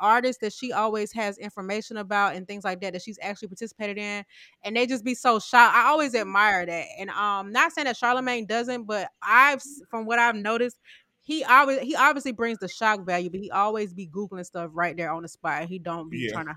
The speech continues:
Speaker 1: hide it. D J Envy be wrong about stuff. He be asking stupid questions. Don't get me wrong, it adds an interesting shape to the show, but I would definitely make him tier three of the three. And he's also a D J. And he also worked at that radio station before they even joined the show. So it's a li-, little bit different for him.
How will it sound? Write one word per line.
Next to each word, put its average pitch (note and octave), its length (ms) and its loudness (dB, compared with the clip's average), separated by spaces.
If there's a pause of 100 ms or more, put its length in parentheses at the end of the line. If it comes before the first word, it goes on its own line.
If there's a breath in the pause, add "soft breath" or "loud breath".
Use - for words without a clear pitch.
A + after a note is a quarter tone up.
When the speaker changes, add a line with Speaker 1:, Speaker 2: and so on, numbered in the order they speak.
Speaker 1:
hide D3+ 220 -4
it. - 100 -16 (320)
D C#4+ 200 -2
J D#4+ 160 2
Envy B3+ 340 -2
be G#3 180 -6
wrong G3+ 360 -2
about G3 200 2
stuff. G3+ 240 -6
He A#3+ 160 -10
be G#3 220 -14
asking G3+ 240 -8
stupid A3 320 -14
questions. A3 220 -6
Don't C#4 160 -2
get D4+ 100 -2
me C#4+ 60 -4
wrong, C4 180 2
it F3+ 60 -4
adds B3 220 2
an A#3+ 60 -6
interesting A3+ 520 -8 (260 soft breath)
shape B3 360 0
to A#3+ 100 -6
the F#3+ 100 -6
show, G#3+ 400 0
but F3 180 -2
I G#3+ 160 4
would G#3 200 -2
definitely G#3+ 300 -4
make G3 220 -6
him F3+ 200 -12
tier G3+ 300 -8
three G#3 340 -6
of G3 180 -6
the G3 60 -8
three. A#3 280 -8
And G#3 80 -8
he's B3 140 -8
also C4+ 320 -2
a G3 100 -6
D G3 220 -10
J. D3 240 -10
And G3+ 80 -4
he B3 80 -6
also C4 320 -2
worked G#3+ 320 -6
at G3 60 -12
that E3 120 -6
radio F#3 180 -8
station F3+ 280 -12
before F3 340 -8
they E3+ 180 -10
even E3+ 280 -12
joined D#3+ 420 -10
the E3 60 -20
show. D3+ 300 -8
So D#3 180 -12
it's F3 260 -14
a F3+ 60 -20
li-, F3 340 -18
little B3 200 -6
bit A3 100 -2
different G#3 180 -10
for G3 80 -10
him. F3+ 160 -4